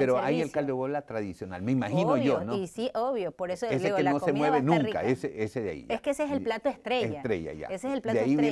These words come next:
Speaker 2: estrella.
Speaker 1: los otros.
Speaker 2: Y de ahí nacen, este, las ideas que, no, que yo he ido incorporando hacia el menú, que es el caldo de bola mar y tierra, que es el, eh, eh, uno de los platos que tú no lo vas a encontrar en otro restaurante. Es algo positivo porque,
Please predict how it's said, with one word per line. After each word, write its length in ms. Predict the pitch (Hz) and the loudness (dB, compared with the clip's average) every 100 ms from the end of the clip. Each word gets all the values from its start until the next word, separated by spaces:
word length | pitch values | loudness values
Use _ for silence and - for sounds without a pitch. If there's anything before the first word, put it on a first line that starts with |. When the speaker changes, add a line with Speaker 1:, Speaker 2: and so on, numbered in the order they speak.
| 147 | 0
Speaker 2:
estrella. 60 | 131 | -2
Speaker 1:
los 100 | 95 | -2
otros. 400 | 110 95 65 57 - - | -2 -4 -8 -20 -20 -14
Speaker 2:
Y 180 | - 233 | -6 -2
de 100 | 220 | 0
ahí 280 | 202 214 277 | 2 0 0
nacen, 460 | 294 220 214 240 220 | 0 -2 -2 -2 -4
este, 460 | 190 170 190 180 | -8 -6 -2 -2
las 200 | 170 165 175 175 | -2 -6 -8 -10
ideas 320 | - 185 185 202 | -8 -4 -4 -4
que, 140 | 202 | -6
no, 180 | 175 156 _ | -8 -12 _
que 200 | 196 196 | -4 0
yo 180 | 220 247 | 2 2
he 200 | 214 214 | 0 0
ido 180 | 214 214 | -2 -2
incorporando 720 | 202 202 196 226 185 175 226 | -4 -6 -4 -4 -6 -4 -2
hacia 300 | 190 170 165 | -2 -4 -10
el 60 | 156 | -10
menú, 420 | 160 196 269 170 _ _ _ | -6 -2 -2 -4 _ _ _
que 240 | 196 175 | -6 -4
es 80 | 170 | -4
el 140 | 180 170 | -6 -4
caldo 180 | 190 190 | -2 0
de 20 | |
bola 200 | 185 185 | -2 -4
mar 140 | 185 | -6
y 80 | 170 | -10
tierra, 480 | 160 254 262 185 160 - _ _ | -6 -2 0 -2 -8 -16 _ _
que 220 | - 185 180 | -8 -4 -2
es 60 | |
el, 120 | 190 185 | -4 -6
eh, 260 | 185 175 - 175 | -6 -6 -6 -8
eh, 40 | |
uno 200 | 190 196 | -6 -6
de 80 | 202 | -4
los 100 | 175 | -6
platos 240 | 214 190 | -6 -8
que 80 | 202 | -8
tú 140 | - 233 | -6 -6
no 80 | |
lo 100 | 214 | -4
vas 140 | 190 190 | -4 -4
a 20 | |
encontrar 400 | 190 175 175 190 | -8 -10 -6 -6
en 140 | 175 | -6
otro 180 | 180 185 | -10 -12
restaurante. 760 | 160 - 151 170 240 190 156 147 _ _ _ | -12 -12 -10 -6 -6 -6 -12 -16 _ _ _
Es 160 | 196 202 | -10 -4
algo 240 | 233 214 | -2 -4
positivo 800 | - 190 170 180 - 285 247 175 | -4 -8 -8 -12 -6 -4 -2 -4
porque, 420 | 180 165 180 175 | -6 -10 -8 -10